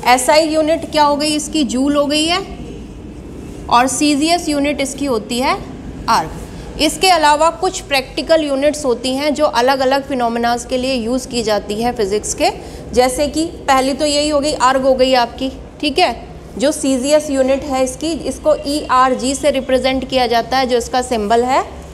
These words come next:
और ये equal होता है टेन की power minus seven joules के, ठीक है? दूसरी होती है आपकी calorie। Calorie को हम represent करते हैं सीएएल से, और ये equal होती है four point two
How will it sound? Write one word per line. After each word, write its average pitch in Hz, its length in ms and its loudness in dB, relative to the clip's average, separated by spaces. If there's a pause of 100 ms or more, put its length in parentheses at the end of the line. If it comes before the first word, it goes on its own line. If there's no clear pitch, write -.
(160)
और 254 180 6
ये 285 200 0
equal 294 400 0
होता 262 260 0
है 294 140 2
टेन 269 280 -2
की 294 100 -4
power 262 340 0
minus 247 440 -2
seven 226 440 -2
joules 180 400 -2
के, - 160 -10 (260)
ठीक 311 180 2
है? 220 180 0 (520)
दूसरी 320 320 2
होती 320 280 4
है 311 60 4
आपकी 302 280 0
calorie। 208 500 0
Calorie 277 600 4
को 320 140 2
हम 311 180 2
represent 285 480 -2
करते 277 300 -4
हैं 294 120 0
सीएएल 269 960 0
से, 165 240 -8 (440)
और 240 140 8
ये 277 220 0
equal 302 400 0
होती 262 280 -2
है 302 260 -2
four 262 240 2
point 254 480 -2
two 349 220 0